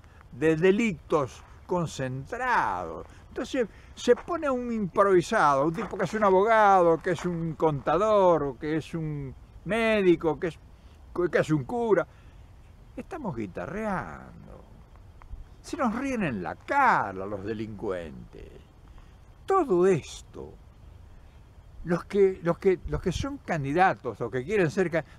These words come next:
tienen que saberlo. Alguien se los tiene que decir, de alguna forma. Ni, ni, ni,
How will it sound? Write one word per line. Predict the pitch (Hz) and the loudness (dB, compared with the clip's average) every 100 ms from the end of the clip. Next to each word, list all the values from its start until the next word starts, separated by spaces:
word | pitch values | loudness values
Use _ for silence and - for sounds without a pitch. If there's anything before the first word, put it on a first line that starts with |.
| - - | -20 -10
tienen | - 311 262 | -4 -2 -2
que | 208 | -4
saberlo. | - 165 196 302 269 117 80 73 65 - - - - - - | -2 -4 0 2 2 0 -10 -12 -14 -18 -20 -20 -18 -18 -4
Alguien | 311 330 339 | 2 2 2
se | 214 | 0
los | 233 160 | -2 -4
tiene | 285 196 | -6 -4
que | 175 | -4
decir, | 156 - - 339 269 131 98 | -4 -6 -2 0 2 2 2
de | 196 | 2
alguna | 226 349 247 | 2 -2 -4
forma. | - 370 381 320 143 110 107 92 - - - - - - - - | -4 -2 2 2 0 -6 -10 -12 -10 -10 -10 -14 -12 -14 -8 -4
Ni, | 277 294 285 | -4 -4 -10
ni, | 269 254 | -10 -10
ni, | 277 | -10